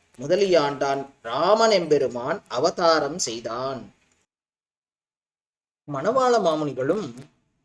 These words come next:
ஆச்சாரிய கைங்கரியத்தினை பற்றி அழகாக குறிப்பிடுகின்றார். "தன்னாரியனுக்கு தான் அடிமை செய்வது,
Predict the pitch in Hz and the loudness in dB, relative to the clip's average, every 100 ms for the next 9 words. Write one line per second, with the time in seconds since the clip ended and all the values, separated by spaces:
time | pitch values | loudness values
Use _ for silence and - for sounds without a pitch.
0 | _ _ _ _ _ _ - 214 294 247 | _ _ _ _ _ _ -6 -2 4 6
1 | 226 214 - 156 196 208 180 147 147 131 | 8 6 4 0 4 4 2 -2 -4 -4
2 | 123 123 - 196 156 127 - - 143 185 | -6 -8 -6 -6 -6 -8 -14 -12 -4 0
3 | 175 135 160 - 143 131 120 110 107 101 | 0 0 -2 -4 -8 -6 -10 -10 -12 -14
4 | 95 - _ _ _ _ _ _ _ _ | -14 -16 _ _ _ _ _ _ _ _
5 | _ _ _ _ - 123 147 160 165 175 | _ _ _ _ -12 -8 -2 2 2 4
6 | 202 202 208 - 220 - 127 135 214 214 | 4 4 4 0 -4 -2 -2 2 4 4
7 | 190 165 151 139 135 131 131 143 | 4 0 0 -4 -4 -4 -4 -8